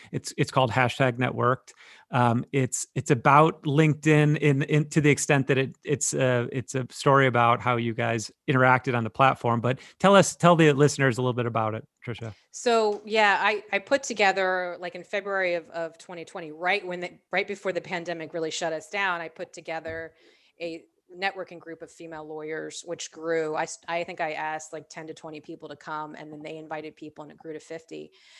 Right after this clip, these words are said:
Speaker 2: And it was through this LinkedIn chat that we got to know each other, that it was a v-, place to vent, get advice. We, we, we liken it to a coffee shop where you just step into the coffee shop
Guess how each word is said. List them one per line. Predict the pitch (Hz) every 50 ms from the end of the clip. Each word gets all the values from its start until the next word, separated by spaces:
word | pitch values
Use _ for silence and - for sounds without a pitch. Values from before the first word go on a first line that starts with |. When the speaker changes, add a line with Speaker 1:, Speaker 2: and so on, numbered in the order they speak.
| - - _ _ 170
Speaker 2:
And | 170 165 170 165
it | 139 175
was | 170 170 165 160 -
through | - - 190 185 185 175
this | 175 175 - -
LinkedIn | 170 170 175 175 - 180 165 160 160
chat | - - 160 151 165 170 156 151 - _ _ _ _ _ _ _
that | 170 165 -
we | 170 160
got | 175 165 156 -
to | - 165
know | 160 160 156 165
each | 156 160 -
other, | 160 151 151 156 151 147 147 151 _ _ _
that | 160 160 156 147 - - _ _
it | 170 165 160 -
was | 175 165 151 160
a | 147
v-, | 143 - - - - -
place | - 202 180 170 -
to | - 165
vent, | 156 175 180 190 196 - 160
get | - 165
advice. | 160 156 147 - 165 170 185 190 - - - -
We, | 170 180 175 175
we, | - 175 180 175 -
we | _ 175 175
liken | 175 180 180 180 180 208
it | 190 165
to | - - 170
a | 156
coffee | - 185 185 190 - 185
shop | - - 180 160 156 151 -
where | 160 156
you | 160 151
just | 165 165 - - -
step | - 185 170 165 -
into | 185 170 170 165
the | 165
coffee | 160 - 175 175 175 - 180
shop | - - 175 156 156 -